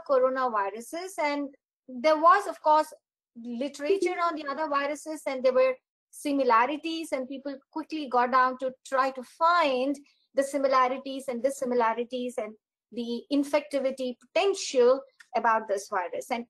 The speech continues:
in the original, and just imagine,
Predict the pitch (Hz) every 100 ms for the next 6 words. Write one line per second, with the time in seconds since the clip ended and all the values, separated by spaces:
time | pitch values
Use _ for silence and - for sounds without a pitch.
0 | - 370 392 403 403 - 294 302 311 415
1 | 403 277 214 175 - 247 - _ - 240
2 | 392 392 _ _ 233 226 - - - 294
3 | 277 302 254 247